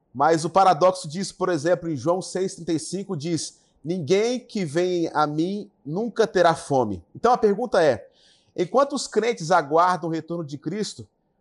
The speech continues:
como é que a gente deve processar e-, esse estado atual que a gente tem vivido? E de que maneira os cristãos têm fome e sede no presente? E por último, de que maneira eles devem ser satisfeitos ou descansar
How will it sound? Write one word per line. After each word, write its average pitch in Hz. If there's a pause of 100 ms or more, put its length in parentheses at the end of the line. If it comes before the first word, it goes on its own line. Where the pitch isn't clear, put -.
(180)
como 202
é 277
que 339
a -
gente 294
deve 226
processar 185
e-, 135
esse 165
estado 170
atual 151
que 151
a -
gente 143
tem 151
vivido? 117 (460)
E 165
de 165
que -
maneira 226
os 220
cristãos 190
têm 190
fome 208
e -
sede 190 (300)
no 170
presente? 175 (240)
E -
por 190
último, 170 (240)
de 131
que -
maneira 240
eles 165
devem 180
ser 170
satisfeitos 170
ou 160
descansar 170